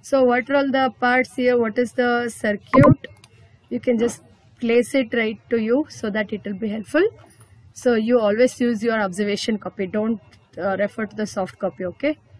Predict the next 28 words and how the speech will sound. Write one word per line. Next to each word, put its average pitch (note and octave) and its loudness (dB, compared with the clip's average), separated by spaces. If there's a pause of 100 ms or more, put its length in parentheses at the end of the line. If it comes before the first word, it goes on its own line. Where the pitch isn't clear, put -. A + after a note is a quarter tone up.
(560)
So C#4+ 0
here, C#4 4
what A#3 0
are C#4 2
all C#4 2
the C4+ -2
things B3+ -2
we A#3+ -2
need A#3 -2
here A3 -6
is A#3+ -6 (120)
the F#3+ -6
op - -6
amp, B3+ -2 (960)
capacitor, G#3+ -2 (760)
resistor, A3 -4 (120)
this G#3+ -6
R G3 -2
C - -4
circuit, B3+ -4 (360)
this A#3 -2
feedback A#3+ -2
we A3 -2
require G3+ -4
two A3+ -6
capa-, G#3 -6 (200)
two B3+ 0
resistors. G#3+ -4